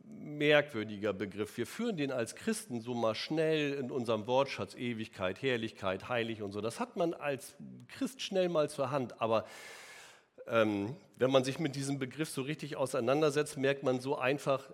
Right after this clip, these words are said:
ist er gar nicht zu fassen. Ewigkeit ist heutzutage eigentlich konsequent etwas Negatives. Wenn ihr im umgangssprachlichen Gebrauch Ewigkeit verwendet,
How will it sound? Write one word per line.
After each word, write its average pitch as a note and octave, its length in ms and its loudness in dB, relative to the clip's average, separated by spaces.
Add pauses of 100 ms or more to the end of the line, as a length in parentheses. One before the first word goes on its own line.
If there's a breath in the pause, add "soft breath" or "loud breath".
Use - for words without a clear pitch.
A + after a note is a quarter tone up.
(140)
ist C#3 220 -4
er B2+ 80 2
gar A#2+ 200 4
nicht B2 180 -2
zu B2 140 -8
fassen. G2+ 420 -2 (160)
Ewigkeit F3 640 0
ist - 240 -8
heutzutage C3 800 0 (260 loud breath)
eigentlich D#3 680 0
konsequent C3 640 -2
etwas A#2 380 -4
Negatives. F#2+ 720 -2 (200)
Wenn G#2+ 200 -2
ihr G#2 300 0 (140)
im G2+ 180 -8
umgangssprachlichen C#3+ 1200 0
Gebrauch B2 460 0
Ewigkeit D3 540 -2
verwendet, B2+ 520 0